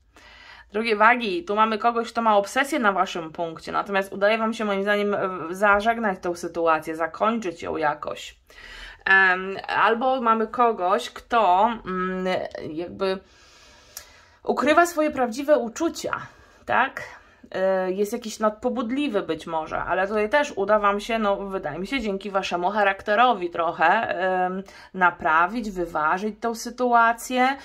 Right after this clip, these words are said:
Możecie, słuchajcie, no, strzelec bardzo mocno się pokazał lub ktoś ma, kto ma strzelca w swoim horoskopie urodzeniowym, natomiast w sposób odwr-, odwrócony, to ta osoba jakby potrzebuje chyba trochę czasu dla siebie, wydaje mi się. Ona może być wszędzie,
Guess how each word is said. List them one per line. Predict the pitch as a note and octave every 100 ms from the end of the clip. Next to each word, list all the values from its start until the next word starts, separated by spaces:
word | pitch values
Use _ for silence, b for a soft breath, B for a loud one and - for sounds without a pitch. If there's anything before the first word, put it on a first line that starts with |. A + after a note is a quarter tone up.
| B B -
Możecie, | A3 B3+ B4+ A4+ - -
słuchajcie, | B3+ C#4+ D4
no, | C#4
strzelec | C#4 - - E4 D#4 A3+
bardzo | G#3 G3
mocno | G3 F#3 F#3+
się | F#3
pokazał | F#3+ - F3 F3 E3+
lub | F3+ F3+
ktoś | - B3+ A#3+
ma, | G#3+
kto | G#3+ A3
ma | G#3
strzelca | - - C#4 D4
w | B3+
swoim | - F#3+ F#3
horoskopie | F#3 F3 F#3+ F3+ F3
urodzeniowym, | E3+ E3+ F3 E3+ D#3+ E3+
natomiast | F3 G3+ G3+
w | -
sposób | A3+ A3+ A#3+
odwr-, | A3 G#3 G3+ G3
odwrócony, | G3 G3 G3+ G#3 - - C#4+ B3 G3
to | -
ta | F3+
osoba | G3 G3+ G3+ G#3
jakby | G3 G3+ A3 B B -
potrzebuje | A3 - A3 C#4 E4
chyba | - A3+
trochę | A3 G#3 G3+ G3+
czasu | F#3 F3+ -
dla | F#3+ E3+
siebie, | - E3 F3+ G3+
wydaje | - G#2 F2+ G2+
mi | A2+ G2+
się. | - A#2+ G#2 B B B
Ona | F3+ G3+
może | A3 B3
być | A3+ A3
wszędzie, | - A#3 D#3+ D#3